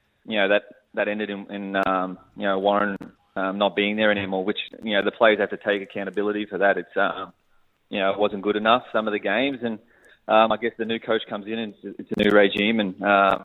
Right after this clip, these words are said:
hopefully the boys can, um, implement what he wants us to do and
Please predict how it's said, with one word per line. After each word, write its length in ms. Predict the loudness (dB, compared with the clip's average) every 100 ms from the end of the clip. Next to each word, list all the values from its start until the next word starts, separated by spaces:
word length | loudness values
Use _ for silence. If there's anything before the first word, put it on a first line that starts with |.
| _
hopefully 340 | 0 0 0 -6
the 100 | -4
boys 260 | -2 -4 -4
can, 160 | -14 -14 _ _
um, 160 | -10 -8 -12
implement 360 | -14 -6 -6
what 100 | -4
he 100 | -6
wants 220 | -6 -8 -12
us 200 | -16 -2
to 140 | 0
do 120 | 2
and 120 | 0